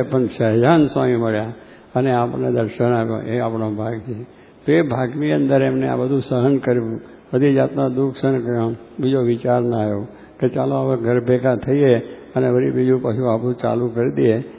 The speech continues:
એટલે કહેવાનું શું કે આપણે એવું છે. તો આ વસ્તુની અંદર આપણો ભાગ છે કે આ સત્સંગ મળ્યો છે, એ સત્સંગ આપણે સાચવવાનો છે. સાચવવાનો એટલે શું કે નિયમ ધર્મ બરોબર દળ રહે,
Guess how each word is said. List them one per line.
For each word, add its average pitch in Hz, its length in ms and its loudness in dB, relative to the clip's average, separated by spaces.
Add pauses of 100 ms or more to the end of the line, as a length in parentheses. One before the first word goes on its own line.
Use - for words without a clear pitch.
(120)
એટલે 127 300 -2
કહેવાનું 117 480 -2
શું 147 160 -2
કે 143 120 -8
આપણે 127 240 -2
એવું 131 300 2
છે. 107 140 -4 (360)
તો 170 120 -4 (140)
આ 131 160 0
વસ્તુની 131 520 -2
અંદર 123 280 0
આપણો 123 340 -2
ભાગ 120 360 -2
છે 123 160 0 (400)
કે - 140 -8
આ 117 80 0
સત્સંગ 117 480 0
મળ્યો 147 300 4
છે, 143 160 2 (420)
એ 127 120 2
સત્સંગ 120 500 -2
આપણે 123 280 0
સાચવવાનો 143 720 0
છે. 139 160 2 (360)
સાચવવાનો 127 540 0
એટલે 131 200 0
શું 135 200 0
કે 120 80 -4
નિયમ 131 340 0
ધર્મ 127 320 2
બરોબર 127 280 -2
દળ 120 300 2
રહે, 131 160 2